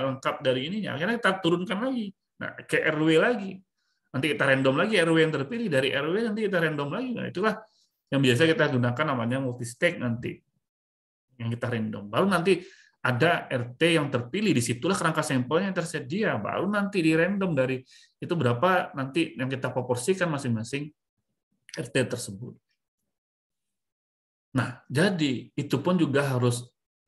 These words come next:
ya saintifik kita nanti me-, melakukan atau me-, eh, kalau kita bicara nanti ya, eh, random na-, atau mempunyai hak yang sama untuk dia terpilih. Nah, kecuali memang dia agak berbeda. Misalnya ada satu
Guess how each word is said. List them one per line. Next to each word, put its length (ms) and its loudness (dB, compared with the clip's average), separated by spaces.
ya 320 -8
saintifik 640 -2
kita 160 -2
nanti 400 -4
me-, 240 -4
melakukan 640 -4
atau 80 -2
me-, 320 -4
eh, 480 -10
kalau 160 -2
kita 240 0
bicara 320 -2
nanti 480 -4
ya, 400 -8
eh, 400 -6
random 400 4
na-, 320 -2
atau 560 -2
mempunyai 240 -2
hak 240 -2
yang 80 -6
sama 320 -2
untuk 160 -10
dia 160 -12
terpilih. 480 -20
Nah, 80 -4
kecuali 480 -2
memang 480 0
dia 240 2
agak 240 4
berbeda. 640 0
Misalnya 480 2
ada 80 2
satu 160 -8